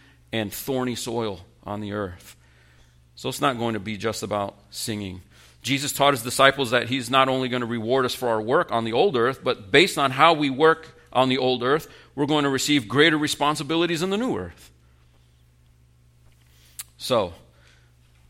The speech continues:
we endure to the end. We should endure to the end because a destiny of worship awaits us if we do. And I do need to say that if worship doesn't motivate you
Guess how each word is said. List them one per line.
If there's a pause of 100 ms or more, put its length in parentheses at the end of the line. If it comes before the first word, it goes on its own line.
(180)
we
endure
to
the
end. (100)
We
should
endure
to
the
end
because (220)
a
destiny
of
worship (220)
awaits
us (840)
if
we
do. (1900)
And
I
do
need
to
say
that
if
worship
doesn't
motivate
you